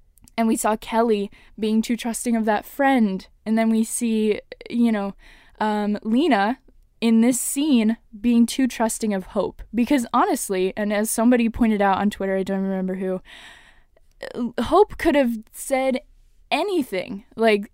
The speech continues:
H-, Hope was the one that translated this journal entry of Lex's.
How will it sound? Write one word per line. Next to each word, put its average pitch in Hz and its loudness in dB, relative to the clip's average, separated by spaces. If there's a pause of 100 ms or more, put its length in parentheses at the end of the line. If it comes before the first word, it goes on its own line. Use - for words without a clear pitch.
(160)
H-, 220 -8 (220)
Hope 311 2
was 294 2
the 220 4
one 220 4
that 208 0
translated 190 0
this 185 -4
journal 196 -2
entry 175 -4
of 185 -6
Lex's. - -8